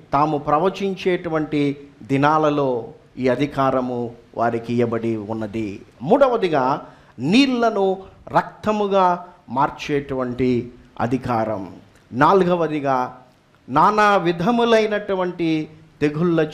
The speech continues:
చేత బాధించేటువంటి అధికారం.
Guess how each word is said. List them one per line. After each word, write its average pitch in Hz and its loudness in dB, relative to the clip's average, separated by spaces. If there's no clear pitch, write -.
చేత 127 0
బాధించేటువంటి 123 -2
అధికారం. 92 -6